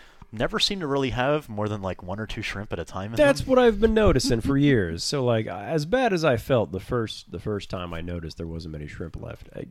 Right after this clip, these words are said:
Speaker 2: I don't feel like there's many shrimp ever.
Speaker 1: Yeah, I mean, I think part of that has to do with the fact that shrimp,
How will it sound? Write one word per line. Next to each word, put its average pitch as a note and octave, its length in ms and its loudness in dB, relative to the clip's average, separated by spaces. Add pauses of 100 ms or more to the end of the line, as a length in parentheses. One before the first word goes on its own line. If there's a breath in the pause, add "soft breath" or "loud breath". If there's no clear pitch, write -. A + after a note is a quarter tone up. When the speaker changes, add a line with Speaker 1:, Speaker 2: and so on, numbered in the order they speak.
(140)
Speaker 2:
I D3 100 -10
don't G3 220 -10
feel D#3 200 -8
like E3 220 -8
there's D3+ 240 -8
many F#2+ 260 -4
shrimp D#3+ 260 -4
ever. F3+ 260 -8 (1160 loud breath)
Speaker 1:
Yeah, G2 560 0
I A#2+ 60 -4
mean, C#3 160 -2
I C3 80 -4
think - 340 -8 (200)
part - 260 -2
of G#2 60 -6
that G2 160 0
has F#2+ 200 -4
to G2 60 -8
do F#2 100 -6
with F2+ 100 -8
the - 60 -16
fact - 280 -8
that F2 200 -6 (680)
shrimp, - 760 -8